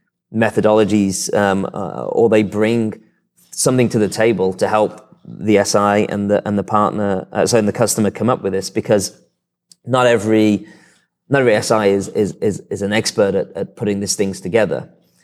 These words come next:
even though it's something that they want to do. They want the success. I mean,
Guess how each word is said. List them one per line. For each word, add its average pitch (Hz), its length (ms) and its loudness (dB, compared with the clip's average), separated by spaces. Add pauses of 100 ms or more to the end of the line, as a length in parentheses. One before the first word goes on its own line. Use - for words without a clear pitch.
(120)
even 110 260 4
though 101 120 4
it's - 160 -2
something 95 380 -2
that 95 160 0
they 98 120 -2
want 95 320 -2
to 87 100 -10
do. 95 180 -4
They 110 140 4
want 113 200 0
the 98 80 -2
success. 104 540 -2
I 110 40 2
mean, 101 200 0